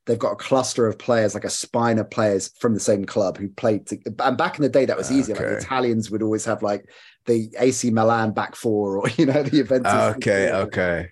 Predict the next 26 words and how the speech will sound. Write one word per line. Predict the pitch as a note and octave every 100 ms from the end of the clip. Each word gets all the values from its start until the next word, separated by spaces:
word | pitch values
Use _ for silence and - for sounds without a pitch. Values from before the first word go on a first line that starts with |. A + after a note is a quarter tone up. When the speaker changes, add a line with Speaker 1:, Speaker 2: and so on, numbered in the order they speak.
| -
Speaker 1:
But | F2+
now | C3+ C#3
Speaker 2:
okay. | C3+
Speaker 1:
in | A#2
the, | A2+ A#2
in |
the | A#2
modern | A#2+ B2 A2
game, | B2+ A#2+
everyone's | A#2 A2+ A2
playing | C3+ A2+
everywhere. | A#2 A2 G2+ F#2+ F#2
It's | -
kinda | A2
harder | G2+ A#2+ G#2+
to | F2
do | G#2+ A2+
that, | - -
man. | - - -
Yeah. | -
Speaker 2:
Yeah, | G2+ F#2 F2 - _ _ -
yeah. | G2 F#2
Speaker 1:
Um, | F2 A#2 A#2 B2 - _ _ _ _ -
let's | C3 G3 -
Speaker 2:
Interesting. | B3
Speaker 1:
talk, | G3